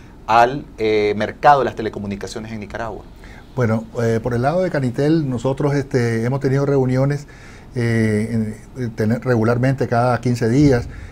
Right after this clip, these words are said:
Speaker 2: y sobre este tema de que nos indica de Tecomunica, sí supimos que existía una vinculación del ice con, eh, Enatrel,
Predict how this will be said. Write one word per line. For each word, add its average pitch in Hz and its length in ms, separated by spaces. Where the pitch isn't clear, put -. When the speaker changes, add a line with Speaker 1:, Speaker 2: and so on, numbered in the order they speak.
Speaker 2:
y 120 560
sobre 120 220
este 143 140
tema 143 320
de 135 80
que 127 160
nos 117 160
indica 135 260
de 113 220
Tecomunica, 120 640
sí - 160
supimos 156 500
que 127 140
existía 131 580
una 131 320
vinculación 135 600
del 123 160
ice 147 300
con, 135 440
eh, 107 580
Enatrel, 123 480